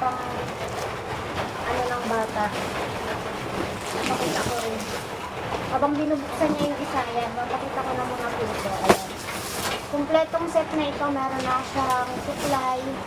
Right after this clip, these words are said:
ah, nail cutter pang bata, tapos yung ibang ano, tapos yung pang sa ilong ko, baga, kung may baga. Basta mga essential po yung mga bata. Ayan, mga, mga pang baby. Bay, huwag ka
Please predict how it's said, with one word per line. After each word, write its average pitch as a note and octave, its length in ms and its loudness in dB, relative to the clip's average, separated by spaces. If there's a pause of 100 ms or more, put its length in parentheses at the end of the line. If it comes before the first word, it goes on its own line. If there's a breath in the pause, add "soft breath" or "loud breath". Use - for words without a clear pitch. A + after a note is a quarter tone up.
(220)
ah, B3+ 260 0
nail B3 200 2
cutter C4+ 400 0
pang C4+ 200 2
bata, B3+ 420 2 (160)
tapos A#3 540 -2 (960)
yung C#4+ 160 0
ibang D4+ 320 6 (200)
ano, C#4+ 280 0 (1900)
tapos D4+ 340 0
yung D#4 220 0
pang D4+ 260 4
sa D#4 200 0
ilong D4+ 260 2
ko, - 160 -2
baga, A#3+ 220 0
kung B3+ 180 -2
may A#3+ 160 0
baga. G#3+ 240 0
Basta C#4+ 260 2
mga D#4+ 280 2
essential C#4+ 500 0
po C#4+ 140 -2
yung C4+ 180 0
mga B3+ 220 0
bata. G#3+ 360 0
Ayan, G3 320 -2 (120)
mga, A3 260 0 (680)
mga B3+ 180 0
pang D4+ 220 4
baby. C4 360 0 (120)
Bay, E4 260 8
huwag F#4 140 -2
ka F#4+ 80 10